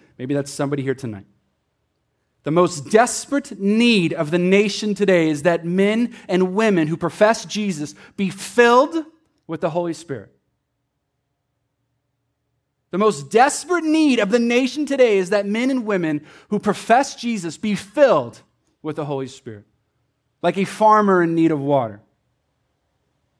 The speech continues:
Collective church, the most desperate need within our lives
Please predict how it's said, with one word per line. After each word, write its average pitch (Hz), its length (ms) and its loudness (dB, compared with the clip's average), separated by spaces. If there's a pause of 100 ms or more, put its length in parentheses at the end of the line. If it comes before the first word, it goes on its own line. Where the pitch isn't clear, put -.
(400)
Collective 185 340 0
church, 143 580 -2 (320)
the 147 80 0
most 151 320 0
desperate 190 400 2
need 170 220 2
within 143 200 -2
our 160 140 4
lives 131 600 -2